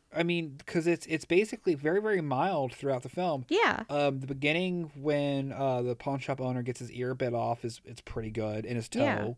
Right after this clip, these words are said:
Speaker 2: yeah.
Speaker 1: is pretty good. And then everything else is kind of cartoonish or no, like,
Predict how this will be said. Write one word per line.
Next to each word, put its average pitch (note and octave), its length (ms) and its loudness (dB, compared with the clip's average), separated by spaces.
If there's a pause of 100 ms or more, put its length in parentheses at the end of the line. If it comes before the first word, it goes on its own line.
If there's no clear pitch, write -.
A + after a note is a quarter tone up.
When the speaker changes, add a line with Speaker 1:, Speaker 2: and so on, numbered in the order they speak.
(160)
Speaker 2:
yeah. B3 300 2
Speaker 1:
is C#3 120 2
pretty B2 220 2
good. A2+ 420 0 (380)
And C#3+ 160 2
then C3+ 280 2
everything D#3+ 300 2
else C#3+ 240 2
is A#2+ 80 -10
kind C3+ 240 -2
of A#2+ 60 -2
cartoonish B2 920 -2
or A2+ 540 0
no, A#2+ 460 0
like, A#2+ 180 -6